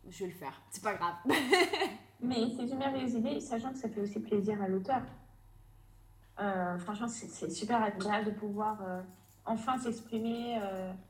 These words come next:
Speaker 2: sur les coulisses, un peu ce qu'on ressent, et cetera. Ah, c'est intéressant.
Speaker 1: Ouais, c'est vrai que, ouais,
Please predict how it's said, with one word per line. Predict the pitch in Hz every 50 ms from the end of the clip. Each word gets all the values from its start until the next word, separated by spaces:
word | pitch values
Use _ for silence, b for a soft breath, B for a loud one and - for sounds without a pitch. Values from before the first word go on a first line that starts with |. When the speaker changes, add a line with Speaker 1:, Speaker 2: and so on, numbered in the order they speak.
| - - - - -
Speaker 2:
sur | - - 226
les | 208 220 214 220
coulisses, | - - 233 220 214 226 233 240 240 240 233 240
un | 214 208
peu | 208 214
ce | 208 -
qu'on | - 220 208 208 208
ressent, | 214 214 - - 233 226
et | 214 208
cetera. | - 208 202 208 196 196 208 240 - - - - - - - - - - - - - -
Ah, | 277 285
c'est | - 240
intéressant. | 220 214 220 208 208 202 - 226 240 - - - - - - - - - - - - - - - - - - -
Speaker 1:
Ouais, | 277 320 330
c'est | - 254 226
vrai | 262 302 311 311 - -
que, | 247 240 233 233 233 226 226 226 226 220
ouais, | 220 226 269 320 349